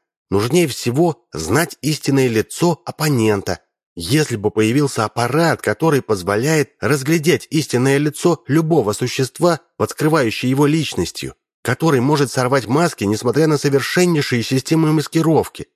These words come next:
тогда бы межпланетный шпионаж и космические диверсии сошли бы на нет. И вот такой аппарат был изобретен.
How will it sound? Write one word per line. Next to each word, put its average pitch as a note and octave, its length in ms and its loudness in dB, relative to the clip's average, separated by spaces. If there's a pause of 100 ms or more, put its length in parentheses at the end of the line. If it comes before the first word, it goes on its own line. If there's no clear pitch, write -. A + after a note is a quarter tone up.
(200)
тогда A#2 320 -2
бы B2 120 0
межпланетный A#2+ 600 0
шпионаж A2 600 0 (140)
и A#2+ 80 2
космические C3 680 -2
диверсии B2+ 580 0 (100)
сошли C#3+ 400 -2
бы E3 140 2
на F3 120 2
нет. A2 360 0 (340)
И F#2 100 -2
вот B2 300 0
такой C#3 300 0
аппарат D3 340 0
был D#3 220 2
изобретен. C3+ 640 0